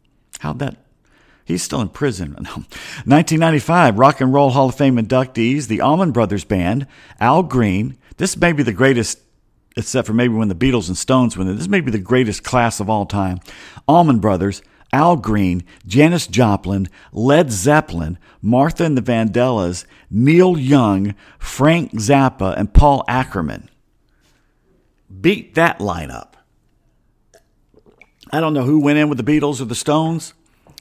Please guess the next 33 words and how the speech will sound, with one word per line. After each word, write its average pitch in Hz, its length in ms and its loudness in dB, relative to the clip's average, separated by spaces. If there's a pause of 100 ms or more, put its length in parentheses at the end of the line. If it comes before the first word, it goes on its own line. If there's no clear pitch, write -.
(140)
but 110 120 -8
that's 135 200 -4
pretty 110 280 2
damn 92 260 -4
good. 90 280 -6
Or 101 140 -8
the 85 100 -10
Who, 170 500 2 (420)
uh, 95 180 -8
whatever. 107 640 -6 (160)
Oh, 151 100 -4
by 151 180 0
the 131 80 -4
way, 127 280 -2 (120)
why 147 220 0
am 196 100 0
I 185 80 0
mentioning 151 460 -2
this 113 220 -4
during 131 280 -2
the 110 80 -4
sports? - 560 -6 (600)
Because 135 320 0
the 123 80 -2
British 175 360 2
person 143 320 2
who 120 120 2
puts 160 240 2
this 143 200 0
list 170 220 2
together 95 460 -2 (760)
also 117 680 2 (720)
has 127 300 0